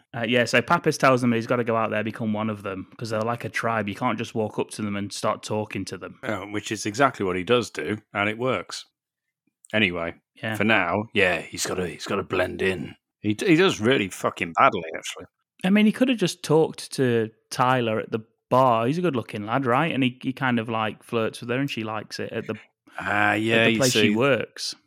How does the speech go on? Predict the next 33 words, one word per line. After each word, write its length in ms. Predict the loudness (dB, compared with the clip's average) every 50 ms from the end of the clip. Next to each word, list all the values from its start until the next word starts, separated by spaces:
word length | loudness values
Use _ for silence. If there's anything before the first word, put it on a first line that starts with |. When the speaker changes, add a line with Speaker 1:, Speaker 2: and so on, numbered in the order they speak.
| _ _ _ _ _ _ _ _ -12
Speaker 2:
the 100 | -12 -10
thing 320 | -10 -4 0 0 2 2
is, 160 | 2 0 -2
he 180 | -2 -4 -4 -4
does 320 | -2 -2 -4 -4 -4 -6
try 300 | -6 -2 -2 -2 0 -2
that, 240 | -2 -4 -4 -6 -6 -10
and, 380 | -10 -8 -8 -8 -8 -10 -12 -10
uh, 300 | -10 -8 -8 -8 -10 -10
no 240 | -6 -4 -4 -4 -4
go, 360 | -6 -6 -6 -6 -6 -8 -10 -16 _ _ _ _ _
because 560 | _ _ -18 -14 -12 -10 -10 -10 -10 -10 -12 -14 _
she's 640 | -12 -10 -8 -8 -8 -10 -8 -8 -8 -6 -8 -8 -10 -14
f-, 300 | -16 -16 -16 -16 -18 -20 _ _ _ _ -18 -12 -6
fierce. 480 | -4 -2 -2 -2 -2 -4 -6 -8 -8 -10
She's 260 | -8 -6 -4 -4 -4
a 60 | -6
fierce 440 | -6 -2 0 0 2 2 0 -2 0
woman. 320 | 0 -2 -2 -2 -4 -6 _ _ _ _ _ _ _ _ _ _ _
She's 240 | -12 -8 -8 -6 -6
a 40 | -6
strong 340 | -4 -2 0 0 0 0 0
female 340 | -2 -2 -2 -2 -2 -6 -8
character. 520 | -6 -6 -6 -6 -6 -6 -8 -10 -10 -10 -12 _
So 380 | -12 -6 -2 -2 -2 -2 -2 -6 -6
him 280 | -2 -2 0 0 0 0
being 180 | 0 -2 -2
a 60 | -2 -8
pretty 320 | -6 0 2 2 2 2
boy 320 | 2 0 -4 -4 -4 -4
doesn't 220 | -6 -6 -8 -6 -6
actually 300 | -8 -8 -8 -10 -12 -12
work. 540 | -10 -8 -6 -6 -6 -6 -8 -10 -16 -20